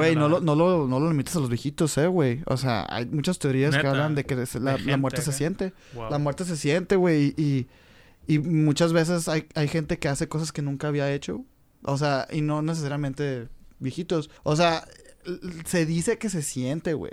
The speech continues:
Speaker 2: Ujú.
Speaker 1: Se, se, yo, yo me imagino en ese tipo de casos, porque mi papá perdió como la noción de la realidad y todo como un mes y medio, dos
Speaker 2: Ujú.
Speaker 1: meses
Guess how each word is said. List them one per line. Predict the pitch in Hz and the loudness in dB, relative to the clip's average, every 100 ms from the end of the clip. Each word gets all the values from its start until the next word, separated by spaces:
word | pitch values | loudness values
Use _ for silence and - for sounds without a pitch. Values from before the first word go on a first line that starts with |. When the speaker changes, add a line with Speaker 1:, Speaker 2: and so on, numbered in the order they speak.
| - | -14
Speaker 2:
Ujú. | 135 117 120 | -16 -16 -12
Speaker 1:
Se, | 123 | -8
se, | 131 - - - - | -8 -10 -12 -14 -10
yo, | 160 165 170 170 220 | -8 -4 -2 2 2
yo | |
me | 247 359 | 2 0
imagino | 381 196 226 247 | 0 0 0 0
en | 175 170 | -2 -2
ese | 175 180 | -2 -4
tipo | 196 | -2
de | 196 | -2
casos, | 175 104 180 | 0 -2 -4
porque | 147 147 | -4 -4
mi | |
papá | 131 - 139 143 147 - - - - - | -4 -4 -2 -2 -4 -6 -14 -14 -16 0
perdió | 165 156 151 147 147 | 4 4 4 4 2
como | 151 165 | 0 0
la | 151 | 0
noción | 143 131 135 131 | 0 -2 -2 -2
de | 135 143 135 | 0 0 0
la | 127 127 | 0 0
realidad | 123 123 120 120 123 131 | 0 -2 0 0 0 -2
y | 135 | -2
todo | 127 147 139 | -2 -2 -2
como | - 135 120 107 | -4 -6 -6 -8
un | 113 127 | -6 -6
mes | 120 117 | -6 -6
y | 123 | -6
medio, | 120 117 117 117 | -6 -6 -6 -8
dos | 107 107 113 | -8 -8 -8
Speaker 2:
Ujú. | 117 | -6
Speaker 1:
meses | 117 113 117 | -8 -8 -10